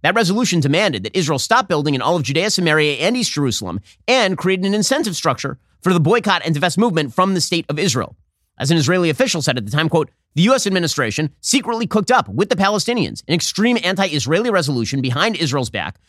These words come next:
which would be a tailwind for terror and boycotts and effectively make the Western Wall occupied Palestinian territory."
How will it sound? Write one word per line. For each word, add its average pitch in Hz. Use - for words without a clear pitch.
which 160
would 202
be 196
a 190
tailwind 220
for 208
terror 214
and 139
boycotts 156
and 151
effectively 175
make 156
the 151
Western 156
Wall 160
occupied 147
Palestinian 107
territory." 131